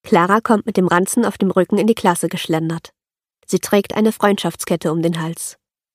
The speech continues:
„Hallo“, sagt sie, ohne das neue Mädchen anzuschauen.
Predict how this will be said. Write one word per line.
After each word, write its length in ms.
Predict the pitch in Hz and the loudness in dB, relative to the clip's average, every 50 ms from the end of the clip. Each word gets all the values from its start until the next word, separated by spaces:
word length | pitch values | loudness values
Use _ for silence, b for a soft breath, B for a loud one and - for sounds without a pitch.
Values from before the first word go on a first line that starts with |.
| _ _ _ _ _ _ _ _ | _ _ _ _ _ _ _ _
„Hallo“, 340 | - 233 254 214 180 165 - _ _ _ _ _ _ _ _ _ _ - | 2 4 4 4 4 2 -2 _ _ _ _ _ _ _ _ _ _ -6
sagt 300 | - 185 170 160 - - | -2 -2 -2 -2 -2 -4
sie, 120 | - - | -4 0
ohne 180 | - 190 185 190 | 2 2 2 2
das 160 | 196 202 - | 2 0 0
neue 260 | 208 196 190 196 202 | 2 4 4 6 6
Mädchen 340 | 196 185 175 - - 233 226 | 4 4 2 0 -2 -2 -2
anzuschauen. 680 | - 185 175 160 - 170 - - 185 165 165 165 170 | 0 0 -2 -2 -4 -8 -6 -6 -4 -4 -4 -6 -8